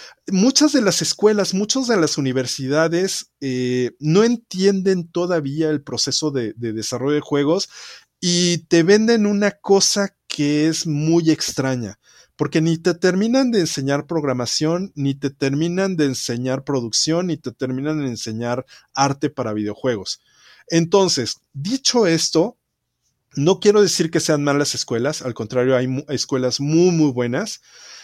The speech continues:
Eh, solamente quiero recalcar que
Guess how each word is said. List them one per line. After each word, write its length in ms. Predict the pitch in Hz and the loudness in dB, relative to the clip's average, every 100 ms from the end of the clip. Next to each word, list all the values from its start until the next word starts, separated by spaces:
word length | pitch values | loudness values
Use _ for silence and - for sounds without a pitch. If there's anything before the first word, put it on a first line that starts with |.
| - _ - | -20 _ -4
Eh, 760 | 151 151 143 143 139 139 131 - _ _ _ _ _ _ _ | 2 4 4 2 2 0 -2 -8 _ _ _ _ _ _ _
solamente 680 | - - 202 208 190 185 180 | -2 4 8 8 6 2 0
quiero 200 | 175 180 | 2 2
recalcar 680 | 170 156 139 127 156 180 - | 2 0 -2 0 -2 -2 -6
que 300 | - 170 262 | 0 0 0